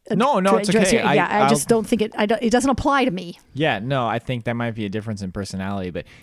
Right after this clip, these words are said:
Speaker 2: let me give you the ex-, specific example I'm thinking of. I get so much satisfaction out of creating things and actually getting in the mud and doing it.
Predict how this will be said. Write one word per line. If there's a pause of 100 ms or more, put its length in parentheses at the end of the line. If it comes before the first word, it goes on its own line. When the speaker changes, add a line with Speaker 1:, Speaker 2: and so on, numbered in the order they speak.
(100)
Speaker 2:
let
me
give
you
the
ex-,
specific
example
I'm
thinking
of. (200)
I
get
so
much
satisfaction
out
of
creating
things (220)
and
actually (480)
getting
in
the
mud (100)
and
doing
it.